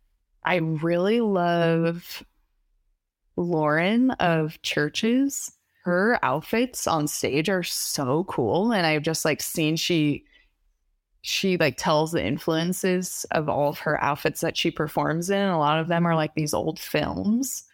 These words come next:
Oh, I think one of them, it was, like, the Shining little dress that they wear. She had a cool outfit made to resemble that dress that the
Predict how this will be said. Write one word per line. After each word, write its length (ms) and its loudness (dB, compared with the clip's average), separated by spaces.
Oh, 140 2
I 100 0
think 240 -2
one 180 2
of 120 2
them, 160 2
it 140 -2
was, 160 0
like, 200 0
the 100 -2
Shining 1160 0
little 320 2
dress 360 0
that 160 -2
they 120 2
wear. 180 2
She 460 0
had 260 4
a 100 0
cool 400 -2
outfit 460 0
made 540 0
to 120 0
resemble 960 2
that 380 0
dress 280 -2
that 200 -2
the 200 0